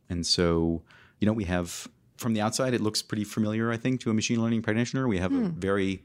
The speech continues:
Speaker 1: large amount of data, diverse, so-called multimodal or
Speaker 2: Mm-hmm.
Speaker 1: heterogeneous data.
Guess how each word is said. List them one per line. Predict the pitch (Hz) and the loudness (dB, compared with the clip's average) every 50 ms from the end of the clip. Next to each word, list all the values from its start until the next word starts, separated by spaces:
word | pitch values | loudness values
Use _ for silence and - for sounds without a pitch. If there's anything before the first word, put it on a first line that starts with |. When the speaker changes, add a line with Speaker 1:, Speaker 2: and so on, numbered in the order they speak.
| - - - _ _ _ _ - - _ _ _ - | -16 -20 -20 _ _ _ _ -20 -20 _ _ _ -10
Speaker 1:
large | - 85 90 92 101 117 120 131 | -4 -2 0 2 2 2 2 0
amount | 139 131 131 | 0 0 0
of | 127 | 0
data, | 123 131 127 127 131 127 127 123 123 117 110 - | 0 0 0 2 2 2 2 2 0 0 -2 -2
diverse, | - 87 87 85 95 104 104 - - - - - - - - - - - - - 107 113 - _ _ - - - - - - - | -2 0 0 2 2 0 0 0 0 0 0 -2 -2 -4 -6 -10 -14 -18 -16 -14 -14 -14 -16 _ _ -20 -18 -18 -16 -16 -16 -14
so-called | - - - - - - - 95 87 92 87 80 | -12 -10 -8 -6 -4 -2 -2 0 2 0 0 0
multimodal | 90 85 - 98 92 101 117 120 120 120 120 117 117 117 | 0 -2 -2 -2 -4 -4 -2 -2 -2 -2 -2 -2 -2 -2
or | 104 | -2
Speaker 2:
Mm-hmm. | 101 87 98 92 87 | -2 -2 -2 -2 -4
Speaker 1:
heterogeneous | 85 87 90 - 92 90 87 104 104 101 101 101 98 - | -4 -6 -6 -6 -6 -8 -4 -2 -2 0 0 0 -2 -2
data. | - 101 92 90 92 90 90 92 90 | -2 -2 -2 0 0 0 -2 -4 -6